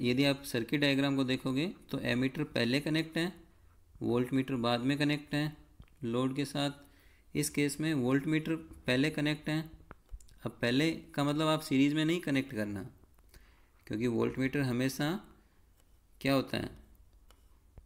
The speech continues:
पैरेलल में कनेक्ट होता है। तो इसका कनेक्शन इस तरह से हो जाएगा, ए पहले है तो ए आपने पहले कनेक्ट कर दिया, वोल्टमीटर बाद में कनेक्ट कर दिया,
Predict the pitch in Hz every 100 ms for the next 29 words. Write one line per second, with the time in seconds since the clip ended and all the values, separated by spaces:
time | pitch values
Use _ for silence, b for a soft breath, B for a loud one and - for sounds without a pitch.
0 | _ _ - _ _ _ - - - -
1 | _ - - 110 110 120 135 143 139 135
2 | 135 131 175 180 - - - - - -
3 | - - - - - - - - - -
4 | 123 175 - 127 110 - 117 110 110 -
5 | 196 - 120 - 113 113 120 117 123 147
6 | 214 B B B B B - - 127 131
7 | 123 123 151 160 170 170 123 123 - -
8 | - 113 117 117 - 110 117 131 143 156
9 | 160 160 147 151 170 143 117 113 117 117
10 | 113 120 135 143 156 156 151 143 151 170